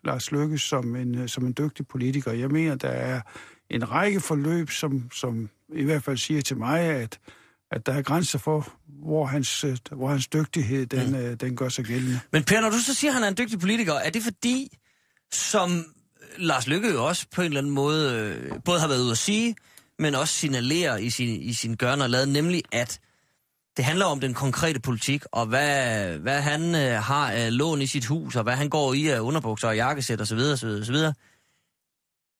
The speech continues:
Speaker 2: Det er ikke det, det handler om. Det er ligegyldigt. Det skal man ikke blande sig i.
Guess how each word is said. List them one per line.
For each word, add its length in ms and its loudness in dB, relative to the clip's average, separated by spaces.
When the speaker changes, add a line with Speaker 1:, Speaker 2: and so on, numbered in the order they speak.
Speaker 2:
Det 60 2
er 20 2
ikke 120 -2
det, 80 0
det 80 2
handler 200 -2
om. 120 -10
Det 80 4
er 40 2
ligegyldigt. 500 -2
Det 80 2
skal 100 0
man 60 4
ikke 100 0
blande 200 0
sig 140 -4
i. 80 -8